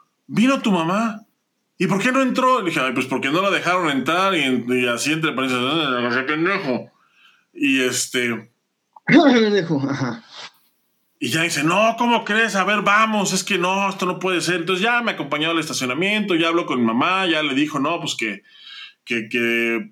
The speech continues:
Speaker 1: pues, que se quede", o bueno, o sea, que vaya por sus cosas y, y, y, pues, ya me lo manda, que se quede y aquí lo vamos a,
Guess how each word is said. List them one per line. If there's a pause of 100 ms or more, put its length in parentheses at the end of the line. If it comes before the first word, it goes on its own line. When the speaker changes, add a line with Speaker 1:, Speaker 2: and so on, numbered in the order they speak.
Speaker 1:
pues,
que
se
quede",
o
bueno,
o
sea,
que
vaya
por
sus
cosas
y, (600)
y,
y,
pues,
ya
me
lo
manda,
que
se
quede
y
aquí
lo
vamos
a,